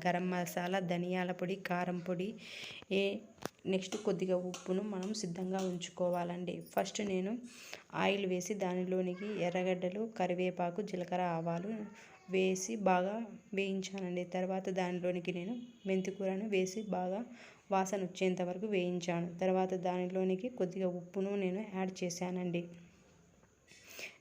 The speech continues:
నెక్స్ట్ నేను ఇక్కడ ఏమంటే మా, మ్, గోధుమ పిండిని నేను నానబెట్టి ఉంచుకున్నానండి. నెక్స్ట్ మధ్యాహ్నము లంచ్లోకి నేను రైస్ను కూడా ప్రిపేర్ చేశానండి.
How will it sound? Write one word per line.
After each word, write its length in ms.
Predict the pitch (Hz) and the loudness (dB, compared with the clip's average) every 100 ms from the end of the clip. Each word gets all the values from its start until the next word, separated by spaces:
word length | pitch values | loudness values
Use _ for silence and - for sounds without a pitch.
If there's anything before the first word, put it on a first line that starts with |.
| 202 | 4
నెక్స్ట్ 280 | 190 185 | 4 4
నేను 220 | 208 196 185 | 0 2 2
ఇక్కడ 260 | 185 180 | 2 2
ఏమంటే 500 | 180 180 185 185 180 | 4 2 0 -2 -2
మా, 400 | 196 185 175 185 185 - - - - | 0 0 0 -2 -6 -12 -20 -14 -2
మ్, 260 | 190 185 170 175 | 2 4 2 -4
గోధుమ 360 | 175 196 196 | 0 0 0
పిండిని 440 | 190 190 180 180 190 | -4 -2 -2 0 0
నేను 360 | 190 180 208 233 240 - - | 0 0 -2 -6 -12 -18 -8
నానబెట్టి 520 | 190 185 185 185 180 | -4 0 2 2 0
ఉంచుకున్నానండి. 760 | 208 185 - - 185 180 180 180 | 0 0 0 -4 -2 -2 -2 -2
నెక్స్ట్ 320 | 208 190 180 190 | -2 -2 0 0
మధ్యాహ్నము 680 | 180 165 185 185 180 190 | 0 2 2 2 2 0
లంచ్లోకి 640 | 214 180 175 175 180 175 208 | 0 -2 -2 -2 -2 -2 -2
నేను 320 | 196 185 196 - - - - 190 | -2 -2 -4 -8 -16 -16 -2 4
రైస్ను 340 | 185 185 196 | 4 4 -4
కూడా 240 | 185 180 | -2 0
ప్రిపేర్ 520 | 196 180 170 180 180 175 | 0 0 0 0 0 2
చేశానండి. 640 | 175 175 175 170 170 202 | 4 2 0 2 0 -2